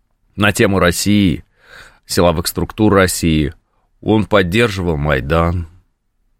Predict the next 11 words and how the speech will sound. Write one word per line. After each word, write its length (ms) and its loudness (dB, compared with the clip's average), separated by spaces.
Вот. 300 -6
А 260 0
французские, 1000 0
немецкие 640 -2
и 20 -2
прочие 440 0
пропагандистские 800 -2
ресурсы 520 -2
рассказывали 680 0
о 120 2
том, 360 0